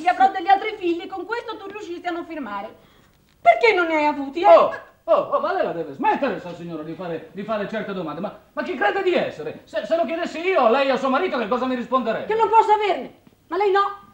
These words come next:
Speaker 2: Lei che può averli perché si accanisce per riavere il mio. Sì, sì, sì, il mio, il
Speaker 3: Ma,
Speaker 2: mio,
Speaker 3: ma
Speaker 2: il
Speaker 3: che
Speaker 2: mio.
Speaker 3: suo, ma che suo, Abele ormai è nostro. Io sarò il padre, anche per la legge.
Speaker 2: Bel padre.
Speaker 3: Padre vero, sì, riconosciuto.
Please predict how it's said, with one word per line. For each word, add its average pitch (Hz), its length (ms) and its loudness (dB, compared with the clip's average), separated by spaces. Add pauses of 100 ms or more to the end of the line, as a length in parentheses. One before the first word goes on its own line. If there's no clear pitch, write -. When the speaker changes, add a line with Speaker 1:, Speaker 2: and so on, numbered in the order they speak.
(120)
Speaker 2:
Lei 392 180 -4
che 415 120 -2
può 392 100 -2
averli 453 280 -2
perché 381 220 -10
si 330 80 -10
accanisce 359 440 -4
per 330 100 -8
riavere 339 260 -4
il 320 80 0
mio. 254 260 -4 (220)
Sì, 392 200 6
sì, 359 140 4
sì, 302 220 -6
il 330 80 -4
mio, 381 480 -4
il 466 180 0
Speaker 3:
Ma, 403 120 2
Speaker 2:
mio, - 20 2
Speaker 3:
ma 392 140 4
Speaker 2:
il 403 60 2
Speaker 3:
che 359 100 4
Speaker 2:
mio. 247 120 0
Speaker 3:
suo, 165 380 0
ma 151 140 -2
che 160 100 -6
suo, 143 220 -8
Abele 139 220 -4
ormai 131 260 -6
è 120 60 -6
nostro. 104 680 -10
Io 147 160 -8
sarò 147 240 -2
il 143 80 -8
padre, 110 520 -4
anche 175 300 2
per 170 160 -6
la 151 60 -6
legge. 143 460 -10
Speaker 2:
Bel 214 260 -6
padre. 214 520 -6
Speaker 3:
Padre 226 520 8
vero, 202 380 4
sì, 247 420 -6
riconosciuto. 254 960 -2